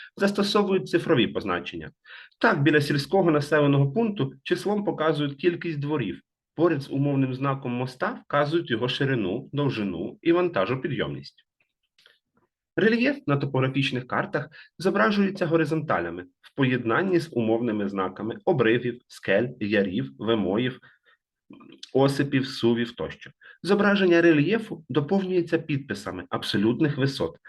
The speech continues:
характерних точок місцевості, горизонталей,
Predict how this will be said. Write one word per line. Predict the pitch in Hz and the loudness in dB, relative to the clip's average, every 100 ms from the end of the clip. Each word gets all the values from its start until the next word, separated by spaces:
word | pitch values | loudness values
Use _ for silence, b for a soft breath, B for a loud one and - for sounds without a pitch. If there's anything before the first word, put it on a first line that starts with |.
| B B | B B
характерних | - 160 160 202 202 180 | 0 0 2 2 2 2
точок | - 143 139 143 | 2 0 0 -2
місцевості, | 131 127 - 95 92 - 92 - | -4 -4 -2 -2 -4 -10 -14 -2
горизонталей, | 151 175 - 101 113 131 123 123 | 2 4 2 0 2 0 0 -4